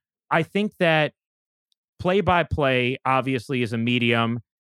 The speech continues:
that can lend itself more to that than when we're hosting shows, right? You, we, we, we, we can indulge a little bit more, get a little more, uh, sassy with our words, whatever we want. But that also means, I think, when you're doing play-by-play,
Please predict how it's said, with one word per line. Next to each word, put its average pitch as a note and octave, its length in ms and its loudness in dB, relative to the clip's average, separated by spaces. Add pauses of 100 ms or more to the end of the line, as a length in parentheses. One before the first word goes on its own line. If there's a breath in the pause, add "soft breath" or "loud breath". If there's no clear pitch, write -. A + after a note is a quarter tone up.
(220)
that A#2+ 280 -2
can B2+ 200 -4
lend C#3 220 -2
itself B2+ 440 -2
more C3+ 300 0
to A#2+ 140 -4
that G#2 340 0 (100)
than A2+ 520 0 (320)
when B2 220 0
we're A2+ 200 0
hosting A2+ 420 -4
shows, E2+ 540 -10
right? A2 300 2
You, A#2+ 180 -4 (120)
we, B2 200 -2
we, A#2 280 -4
we, A2+ 360 -2
we A2+ 200 2
can A#2 140 2
indulge A2 400 2
a G#2+ 60 0
little G2+ 180 0
bit A2+ 120 -2
more, D3 280 0
get A#2+ 160 -2
a A2+ 40 0
little A2 180 0
more, G#2+ 260 2 (460 soft breath)
uh, G2 120 2
sassy A2+ 440 -2
with G#2 160 -4
our G#2 80 0
words, G2+ 260 0
whatever G#2+ 240 0
we G2+ 120 2
want. G2+ 280 2 (320)
But F#3+ 120 0
that B3+ 120 2
also C#4+ 340 0
means, G3 560 0
I C#3 160 2
think, C3 400 -4 (300)
when E3 160 0
you're D#3+ 100 4
doing F#3 320 2
play-by-play, F3+ 920 0